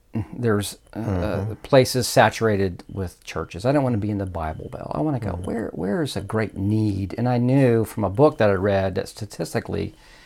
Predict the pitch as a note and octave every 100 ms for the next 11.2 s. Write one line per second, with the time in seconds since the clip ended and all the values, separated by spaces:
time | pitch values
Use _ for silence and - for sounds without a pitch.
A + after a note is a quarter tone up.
0 | - - - - - F3 E3 G#3+ A#3 C#3
1 | A#2+ A2 G2 G#2 F#2 F#2 F2+ F2+ - -
2 | - - G2+ G#2+ G#2 G2 G2 - - -
3 | - C#3 A#2+ A2 - - - - F2+ -
4 | D3 D#3+ D3 C3+ G#2 - - G#2 - B2
5 | A2+ G#2+ G2+ - - - - - - -
6 | - G#2 G2+ G#2 - G#2+ E2+ - G#2 G2+
7 | G2 G2+ G#2+ G#2+ G#2 F#2+ F#2+ - - -
8 | - - A2+ F#2+ - E3+ G#3 G#2+ G#2+ -
9 | _ _ _ _ - - B2 G2 G2 A2
10 | F2+ F2+ E2 G#2 - G#2 G#2+ F2+ G#2+ G#2
11 | G2+